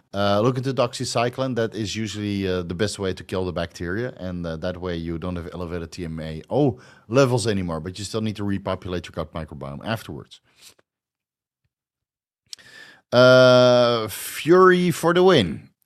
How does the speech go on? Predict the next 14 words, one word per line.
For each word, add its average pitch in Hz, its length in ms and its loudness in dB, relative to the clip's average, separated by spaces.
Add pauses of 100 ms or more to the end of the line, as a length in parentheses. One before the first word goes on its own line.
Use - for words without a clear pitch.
I'm 147 200 0
using 147 320 4
testosterone 147 480 0
cypionate 131 400 0
and 104 100 -2
grapeseed 151 400 0
oil, 131 220 4
benzoyl 120 360 0
alcohol, 110 380 0
benzoyl 98 240 -2
benzoate, 92 400 -2
and 85 140 -4
ethyl 87 260 -6
oleate. 143 540 4